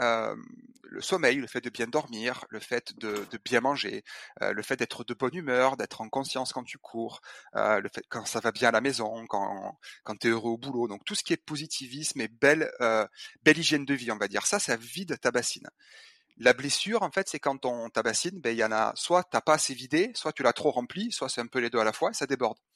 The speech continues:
Euh, ce qui veut dire aussi que c'est pas la dernière séance, par exemple, qui fait déborder, c'est que, en fait, ça fait des semaines que tu charges la mule, que t'es en train de remplir ce seau-là et que ça déborde. Euh... Le, le, le truc, en fait, c'est que pour moi, le fait de faire du renforcement musculaire, le fait d'être beaucoup plus fort, de, de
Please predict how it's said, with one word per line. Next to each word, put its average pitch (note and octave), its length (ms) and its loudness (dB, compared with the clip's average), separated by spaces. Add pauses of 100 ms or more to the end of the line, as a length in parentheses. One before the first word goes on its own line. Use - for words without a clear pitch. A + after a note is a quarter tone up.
(460)
Euh, A2 140 2
ce - 80 -10
qui - 80 -10
veut B2+ 100 -6
dire B2+ 160 2
aussi C3 180 -4
que - 60 -4
c'est C3+ 100 0
pas D3+ 120 6
la B2+ 80 8
dernière D3 380 2
séance, D3+ 320 2
par A2+ 120 2
exemple, A2+ 140 -4
qui B2 80 -14
fait B2 100 -4
déborder, A#2 420 0
c'est - 140 -6
que, - 140 -10
en G2 100 -4
fait, C3 140 -6
ça A2+ 100 -4
fait G#2 120 -10
des G2+ 80 -4
semaines C#3+ 280 0
que - 120 -12
tu - 100 -18
charges A#2 320 0
la A2 80 0
mule, D#3 240 -6 (480)
que - 80 -6
t'es A#2+ 120 0
en A#2 60 4
train C3 160 0
de A#2 80 0
remplir B2+ 380 0
ce - 100 -8
seau-là B2+ 220 -2
et D#3+ 40 0
que - 60 -6
ça B2+ 100 -2
déborde. A2 380 -4 (680)
Euh... G#2+ 580 -2 (1300)
Le, D#3+ 120 -12
le, C3+ 180 2
le C#3+ 120 -2
truc, - 200 -4
en D#3+ 60 -4
fait, F#3+ 160 -2
c'est - 80 -4
que C3+ 120 -4
pour C3 240 -4
moi, E3 200 0
le D#3 120 -4
fait F3 140 -4
de C#3+ 100 -8
faire C#3+ 200 -2
du B2 100 -4
renforcement D#3 460 -6
musculaire, C#3 520 -2
le C3+ 60 -12
fait B2+ 140 -8
d'être - 280 -6
beaucoup C3+ 260 -16
plus - 160 -16
fort, D#3 380 2
de, B2+ 160 -4
de A#2 160 -10